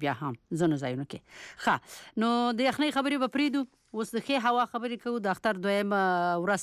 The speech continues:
تېره شوې ده. نو زه غواړم تاسې نه چې داسې شعرونه اوریدونکو ته ووایي چې د دوی وخت، لکه څنګه چې دا تاسې مخکې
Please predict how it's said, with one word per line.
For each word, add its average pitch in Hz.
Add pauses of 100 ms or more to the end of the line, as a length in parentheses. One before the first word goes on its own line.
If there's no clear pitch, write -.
تېره 185
شوې 247
ده. 220 (540)
نو 180
زه 175
غواړم 214 (120)
تاسې 214
نه 202
چې 214 (400)
داسې 226 (360)
شعرونه 214 (140)
اوریدونکو 196
ته 226
ووایي 202 (300)
چې -
د - (120)
دوی 208 (100)
وخت، -
لکه 185
څنګه 202
چې 190
دا 170
تاسې 208
مخکې 208